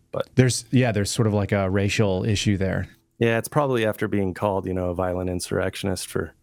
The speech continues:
Speaker 1: two and a half years. That probably has something to do with it as well. But
Speaker 2: That, that checks out.
Speaker 1: Yeah.
Speaker 2: So Weitzman, <laughs> I, I should have known too, because you look a lot like one of my, uh, you could have been a cousin of my best buddy from high school. His last name is Metzger. And so he's
Speaker 1: Oh,
Speaker 2: got
Speaker 1: okay.
Speaker 2: that Germanic kind of blood. He's got the same sort of head.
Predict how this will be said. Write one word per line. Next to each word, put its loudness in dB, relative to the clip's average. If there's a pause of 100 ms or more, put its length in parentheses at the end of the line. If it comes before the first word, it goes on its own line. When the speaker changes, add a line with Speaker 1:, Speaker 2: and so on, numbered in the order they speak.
(220)
Speaker 1:
two -2
and 0
a -6
half -6
years. -4
That -4
probably -2
has -6
something -8
to -4
do -6
with -8
it -6
as -8
well. -4
But -10 (100)
Speaker 2:
That, 0 (140)
that 2
checks -2
out. -2 (300)
Speaker 1:
Yeah. -4
Speaker 2:
So -2
Weitzman, 2
<laughs> -2
I, 0
I 0
should 0
have 2
known 2
too, 0
because 4
you 4
look 2
a 2
lot 0
like 0
one 2
of 2
my, 2
uh, -2
you 2
could 2
have 2
been 2
a -2
cousin 0
of 0
my 2
best 0
buddy 0
from -2
high 0
school. -2
His -2
last 0
name 2
is -2
Metzger. 0 (300)
And 2
so 0
he's 2
Speaker 1:
Oh, 0
Speaker 2:
got -2
Speaker 1:
okay. 0
Speaker 2:
that -10 (280)
Germanic 0
kind 2
of -2
blood. 2
He's 0
got 0
the -2
same -2
sort 0
of -2
head. 0